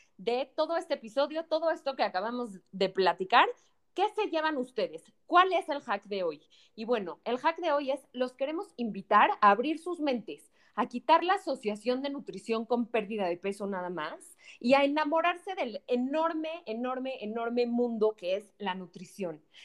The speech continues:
Lo que queremos es hacerlos entender que es algo con lo que convivimos todos los días y lo que nos mantiene vivos.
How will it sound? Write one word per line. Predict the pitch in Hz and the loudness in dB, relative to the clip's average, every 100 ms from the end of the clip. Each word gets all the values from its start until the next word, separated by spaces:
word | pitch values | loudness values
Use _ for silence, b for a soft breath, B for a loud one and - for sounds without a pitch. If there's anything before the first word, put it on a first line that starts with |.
| b | b
Lo | 208 214 | 0 4
que | 247 | 4
queremos | 285 330 359 339 | 4 4 2 2
es | 311 - | 0 0
hacerlos | 208 233 269 262 320 294 | -2 2 2 2 -2 -4
entender | 180 175 180 190 190 330 - b - | -4 -2 -2 0 2 0 -4 b 0
que | 247 | 2
es | |
algo | 285 285 233 | 4 2 0
con | 180 | 0
lo | 180 | -2
que | 185 | -4
convivimos | 185 185 190 196 220 247 247 | -2 -4 -2 -4 -2 -2 -2
todos | 220 208 202 | 0 0 -2
los | 160 165 | -6 -10
días | 175 170 240 381 B - | 2 4 4 2 B -4
y | 220 | 4
lo | 220 | 4
que | 220 | 4
nos | 220 208 | 0 0
mantiene | 214 226 240 233 | -2 2 2 2
vivos. | 196 175 294 - | -2 -2 -2 -2